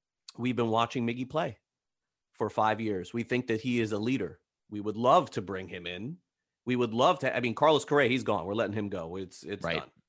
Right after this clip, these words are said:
Speaker 1: We know we don't have a shortstop here. And we value Miggy,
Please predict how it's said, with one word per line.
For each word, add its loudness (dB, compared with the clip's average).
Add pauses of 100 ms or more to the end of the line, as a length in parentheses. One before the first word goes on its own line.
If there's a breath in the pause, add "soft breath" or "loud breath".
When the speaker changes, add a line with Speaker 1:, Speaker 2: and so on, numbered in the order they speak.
Speaker 1:
We -4
know -2
we 4
don't 6
have 2
a 0
shortstop -2
here. -18 (720)
And 2
we 4
value 4
Miggy, 4